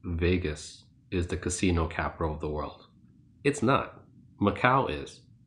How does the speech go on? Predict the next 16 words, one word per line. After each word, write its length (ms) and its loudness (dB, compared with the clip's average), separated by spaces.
Omun's 680 8
annual 380 10
revenue 540 4
was 260 2
once 460 4
seven 400 2
times 460 2
the 80 0
size 460 2
of 120 0
Vegas. 560 -2
And 160 6
the 80 8
world's 380 8
casino 560 8
whales 560 4